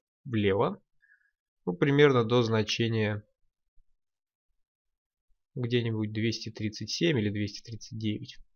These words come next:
Вот так вот оставляем. Идем теперь в синий канал. И перетаскиваем белый ползунок до значения где-нибудь двести. Примерно так.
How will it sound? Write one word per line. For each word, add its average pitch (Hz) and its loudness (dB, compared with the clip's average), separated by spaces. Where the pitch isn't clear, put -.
Вот 113 -4
так 107 -2
вот - -6
оставляем. 107 -6
Идем 131 6
теперь 113 0
в 101 -4
синий 110 0
канал. 185 2
И 190 6
перетаскиваем 127 4
белый 113 4
ползунок 156 2
до 135 4
значения 110 0
где-нибудь 104 -2
двести. 101 -2
Примерно 110 0
так. - -10